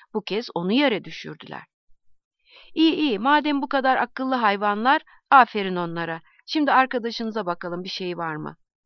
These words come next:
Sümer çoktan kalkmış, her yanını gözden geçirmişti. Hiçbir şeyi olmadığını görünce başını salladı. "Biraz korktum öğretmenim," dedi. "Bu kadar akıllı olduklarını bilseydim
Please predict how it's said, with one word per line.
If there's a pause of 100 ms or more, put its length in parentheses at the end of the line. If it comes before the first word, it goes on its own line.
(520)
Sümer
çoktan
kalkmış,
her
yanını
gözden
geçirmişti. (300)
Hiçbir
şeyi
olmadığını
görünce
başını
salladı. (600)
"Biraz
korktum
öğretmenim,"
dedi. (600)
"Bu
kadar
akıllı
olduklarını
bilseydim